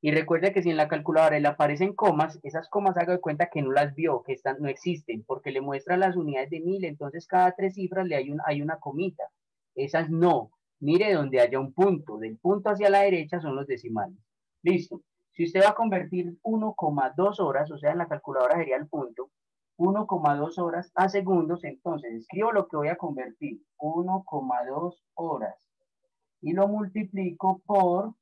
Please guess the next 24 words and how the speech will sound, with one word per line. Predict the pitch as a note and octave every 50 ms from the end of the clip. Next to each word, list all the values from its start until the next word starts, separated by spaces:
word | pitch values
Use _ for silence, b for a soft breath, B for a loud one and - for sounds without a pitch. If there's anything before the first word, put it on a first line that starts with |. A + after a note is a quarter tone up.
| _ _ _ - - _ _ _ _ _ _ _ _
el | E3 E3+ E3+ D#3+
factor | E3+ D#3 D3+ - - - D3+ C3 B2
de | C3+ C3
conversión | - - E3+ E3 E3 E3+ E3+ E3+ E3+ A3 A3+ D3+ D3+ - - _ _ _ -
de | D3 D3 D3 C#3 C3
esta | B2+ - D3+
equivalencia | D3+ D3+ D#3+ E3+ D3 C3+ B2+ B2 A#2+ A#2 C#3 - -
que | D3+
está | D3+ - -
acá, | - - - -
la | - B2 -
tercera. | - A#2+ A2 A2 D#3+ E3 D#3 B2 A#2
Entonces, | A2+ A2 A#2 B2+ B2 C3 D#3 E3+ E3 - _ _
una | - C#3 C3+ C3+ C#3 D3 D#3 D#3+
hora | E3 E3+ E3+ E3+ E3 F3 F3+ -
abajo | G3+ G3+ G3 G3+ G3 F3+ D#3 D3+ D3 D3 D#3 F#3 G3+ A3+ A3+ - _ _ _ _ _ _ _ _ _ _ _ _ _ _
y | D3+ E3
arriba, | F3 F3 F#3 F#3 F#3 F3 F3 F#3 F#3+
tres | - E3 D#3+ D3+ C#3+
mil | C#3+ C3+ B2+ A#2 A2+
seiscientos | A#2 C3+ C3+ C3+ C3+ - D3 C#3+ C#3 C3+ C3+ - C#3 C#3
segundos. | C#3+ D3 C#3+ D3+ F#3 G3 F#3 D3+ A#2+ A2 G2 - - _ _ _ _
¿Por | D3+ D3 C#3+ D3 -
qué? | - G3+ F#3+ D3+ A#2 A2+